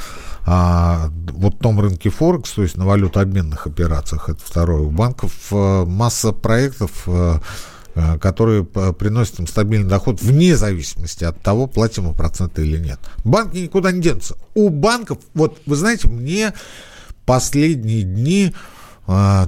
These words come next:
то и дело пытались предъявить претензии за моё высказывание, что мы сегодня готовы к кризису лучше, чем в две тысячи четырнадцатом году, и не говоря уже о две тысячи восьмом, э, годе.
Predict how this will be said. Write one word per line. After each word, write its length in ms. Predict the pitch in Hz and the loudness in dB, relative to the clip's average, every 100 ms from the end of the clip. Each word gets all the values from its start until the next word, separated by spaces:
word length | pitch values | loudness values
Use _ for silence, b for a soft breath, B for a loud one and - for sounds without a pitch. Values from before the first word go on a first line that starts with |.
| - | 2
то 160 | 151 156 | 2 2
и 60 | |
дело 420 | 110 101 143 135 | 0 2 2 2
пытались 600 | 90 123 - 143 139 117 | 2 0 0 0 0 0
предъявить 720 | - 127 123 110 117 127 117 | -2 0 0 0 2 2 0
претензии 580 | - 107 - 151 160 120 | 0 0 0 0 0 0
за 220 | 95 98 | 0 2
моё 560 | 101 104 107 113 104 95 | 2 2 2 2 0 -2
высказывание, 840 | 92 90 101 - 127 135 127 104 92 | -4 0 0 0 0 0 0 2 0
что 200 | - 95 | 0 0
мы 120 | 101 | 0
сегодня 300 | - 98 95 | 0 0 2
готовы 340 | 101 101 104 | 0 0 -4
к 60 | - | 0
кризису 340 | 196 - - | 0 0 0
лучше, 300 | 196 120 117 | 0 0 -2
чем 200 | 90 101 | -2 -2
в 60 | 90 | 0
две 100 | 95 | 0
тысячи 300 | 95 90 - | 0 -4 -2
четырнадцатом 440 | - 87 82 87 | 0 0 -2 -2
году, 300 | 92 101 143 | 0 2 2
и 100 | 147 | 2
не 120 | 98 | 0
говоря 300 | 87 92 104 | 2 2 2
уже 140 | 117 98 | 2 0
о 20 | |
две 160 | 85 95 | 0 -2
тысячи 260 | 95 82 | -2 0
восьмом, 400 | 92 - 87 85 - | -2 -2 -4 -4 -2
э, 440 | 87 87 85 82 80 | 0 2 4 2 0
годе. 320 | 80 69 | 0 -2